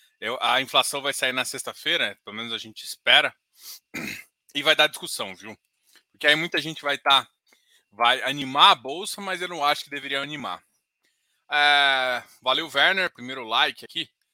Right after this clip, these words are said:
Importante só pra lembrar pra todos dar um like aí, beleza? O que eu gostei foi do comentário.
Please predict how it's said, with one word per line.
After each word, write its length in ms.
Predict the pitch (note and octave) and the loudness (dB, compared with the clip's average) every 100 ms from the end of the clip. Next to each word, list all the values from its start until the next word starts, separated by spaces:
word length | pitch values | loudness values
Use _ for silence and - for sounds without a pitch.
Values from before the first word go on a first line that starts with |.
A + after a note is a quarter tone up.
| _ _ - | _ _ -14
Importante 400 | A#2+ - D3+ - | -8 -2 -2 0
só 140 | D3 | -2
pra 160 | - D#3+ | 0 -2
lembrar 420 | D#3+ C3+ B2 C3+ | -2 -2 0 0
pra 140 | - | 0
todos 340 | - - D3 C3+ | -6 -8 -14 -8
dar 120 | C#3 | -6
um 60 | B2+ | -2
like 320 | A#2 A#2+ G2+ | -2 -2 -10
aí, 120 | E2 | -16
beleza? 400 | _ F#2+ A2+ B2+ _ _ _ _ _ _ _ _ _ _ _ _ | _ -10 -8 -10 _ _ _ _ _ _ _ _ _ _ _ _
O 60 | - | -14
que 60 | C3 | -8
eu 40 | |
gostei 280 | C#3+ - D3 | -8 -4 -6
foi 160 | D#3+ | -6
do 60 | D3+ | -10
comentário. 520 | D#3+ D3 C3 A#2 F2+ | -4 -2 0 0 0